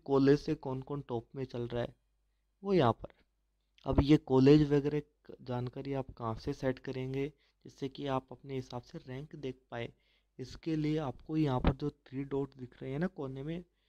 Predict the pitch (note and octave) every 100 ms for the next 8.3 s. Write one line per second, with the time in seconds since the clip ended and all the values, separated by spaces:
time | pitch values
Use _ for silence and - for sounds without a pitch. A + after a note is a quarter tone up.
0 | _ _ _ _ _ _ _ C3+ C3 -
1 | C3 C#3+ - C3 C3 C#3 D3+ D#3+ A#2+ A#2+
2 | C3 B2 B2+ C3 D3 C#3 E3 - _ _
3 | _ _ _ _ _ _ B2 B2 C3 C3
4 | C3+ C#3+ - C#3+ D3 - C3+ C#3+ D3+ D3
5 | F3+ - _ _ _ - D3+ C#3 - E3+
6 | D#3 C#3+ C3+ C#3 C#3 D3 E3+ - E3 F3+
7 | D3 C#3+ E3 D#3+ D3+ A#2+ A#2 B2+ A#2 A#2
8 | A#2 A2+